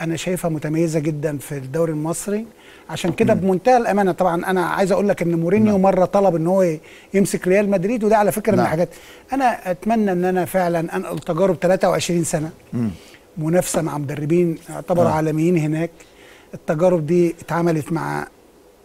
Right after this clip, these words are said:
Speaker 1: فرق أنا بحترمها جدا وجيدة.
Speaker 2: مم.
Speaker 1: فهي ما كانتش تجربة مثلا شهر أو شهرين،
Speaker 2: نعم.
Speaker 1: فهي تجارب
Speaker 2: لا، دي تجارب
Speaker 1: ست
Speaker 2: طويلة،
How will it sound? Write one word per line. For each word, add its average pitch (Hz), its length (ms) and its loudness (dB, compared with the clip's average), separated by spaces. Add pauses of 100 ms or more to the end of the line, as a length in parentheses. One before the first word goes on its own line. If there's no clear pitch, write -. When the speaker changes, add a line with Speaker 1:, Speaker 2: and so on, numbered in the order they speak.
(160)
Speaker 1:
فرق 190 280 0
أنا 170 120 2
بحترمها 165 460 0
جدا 165 320 0
وجيدة. 165 440 4
Speaker 2:
مم. 202 60 -4 (600)
Speaker 1:
فهي 190 280 2
ما 185 80 2
كانتش 170 220 -2
تجربة 170 540 0
مثلا 165 460 0
شهر 165 420 0
أو 156 100 -4
شهرين، 160 440 -2
Speaker 2:
نعم. 117 120 0
Speaker 1:
فهي 170 80 2
تجارب 175 380 2
Speaker 2:
لا، 104 140 0
دي 101 100 -6
تجارب 104 320 -4
Speaker 1:
ست - 200 2
Speaker 2:
طويلة، 135 100 0